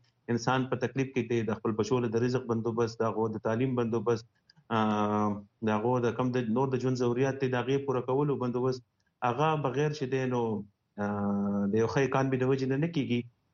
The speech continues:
نو خلک چې دی دغه، آه، مسلې چې دي هغه هغو ته رامختګ شوي دي.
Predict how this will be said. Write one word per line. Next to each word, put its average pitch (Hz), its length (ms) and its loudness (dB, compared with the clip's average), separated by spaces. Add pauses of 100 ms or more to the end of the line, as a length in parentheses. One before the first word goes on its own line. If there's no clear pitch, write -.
(160)
نو 127 140 2
خلک 160 240 0
چې 156 100 -6
دی 143 240 2
دغه، 139 300 0 (180)
آه، 104 580 -2 (260)
مسلې 110 520 0
چې 131 140 2
دي 127 120 2
هغه 113 240 0
هغو 120 160 0
ته 120 100 0
رامختګ 120 400 -2
شوي 156 200 0
دي. 120 140 -2